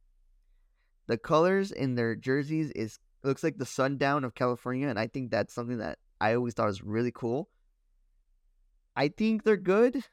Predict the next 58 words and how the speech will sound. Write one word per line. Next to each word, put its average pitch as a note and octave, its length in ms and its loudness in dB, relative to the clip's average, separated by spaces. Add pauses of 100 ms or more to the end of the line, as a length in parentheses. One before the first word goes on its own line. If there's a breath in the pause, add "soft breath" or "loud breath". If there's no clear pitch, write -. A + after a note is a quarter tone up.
(180)
Honestly, F#3+ 680 0
I E3 160 -2
think E3 200 -4
they're E3 120 0
good. C3 300 2
If A2 140 -14
I'm A2 260 -4
being A2+ 180 -2
real G#2 180 -2
with F2 120 -6
you, D2+ 100 -10
Brewer. C#2 280 -10
I, F2+ 60 0
I D3+ 340 2
would F3 120 6
even F#3 200 2
put F3 120 2
'em D3+ 80 0
under B2+ 220 0
great, A#2 420 0 (100)
even. F#2+ 400 -4 (1600)
Yeah, G#2 320 2 (200)
I A2+ 120 -4
know. F#2+ 260 -4 (100)
I B2 120 -6
know. D3 120 -2
I C#3+ 120 4
didn't B3+ 140 2
put C#4 120 0
'em C#4 100 0
in C#4+ 60 -2
elite. C#4 400 -2
I D3 100 0
didn't G#3 160 -2
put A3+ 80 -4
'em A3+ 100 -4
in A3+ 60 -4
elite. G#3 360 -4 (380)
I, F#2+ 160 -6
if E3+ 140 2
it F#3 60 0
makes A3+ 240 2
you A3 60 -2
feel G3+ 160 0
better, G#3 220 2
we F3+ 100 0
could - 180 -8
put F#3 260 2 (220)
Herbert D#3 560 2
on B2 220 -2
God, A#2 320 2
and A2 160 -2
we'll A#2 100 0
put - 180 -2
this - 200 -10
one G#2+ 100 -6
in G#2+ 60 -4
elite. G2+ 220 0